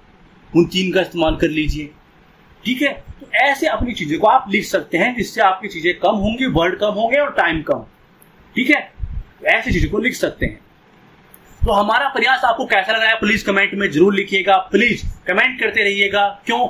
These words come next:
ये क्यों जरूरी है, आपके लिए जरूरी है। मेंस लिखते समय या मेंस से संबंधित तैयारी में आपको जो भी प्रॉब्लम आप फेस करते हो,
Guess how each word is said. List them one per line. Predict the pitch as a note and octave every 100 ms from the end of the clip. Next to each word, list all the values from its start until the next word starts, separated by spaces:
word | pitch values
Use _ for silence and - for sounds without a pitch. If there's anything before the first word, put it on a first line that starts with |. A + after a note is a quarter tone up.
| - E3+
ये |
क्यों | F#3+ A3 A3+
जरूरी | A3+ A3
है, | G3
आपके | A#3 E3+ A3 A3+
लिए | G#3
जरूरी | F#3 F3+ D#3+
है। | D3 C#3
मेंस | C3+ F#3+ B3+ C4+ -
लिखते | F#3 G3 - A3
समय | D#3 D3+ D#3+ - _ _ _
या | F#3+
मेंस | F#3+ G#3+ C4
से | C4+
संबंधित | B3 A3 G#3 G#3+ A#3
तैयारी | - F#3 G3+
में | A3+ G#3+
आपको | - - A#3 C#3
जो | F#3+
भी | C4
प्रॉब्लम | - G#3+ G#3+ G#3
आप | G3+ -
फेस | G#3 A3+
करते | G3 E3+ E3+
हो, | D3+ G3+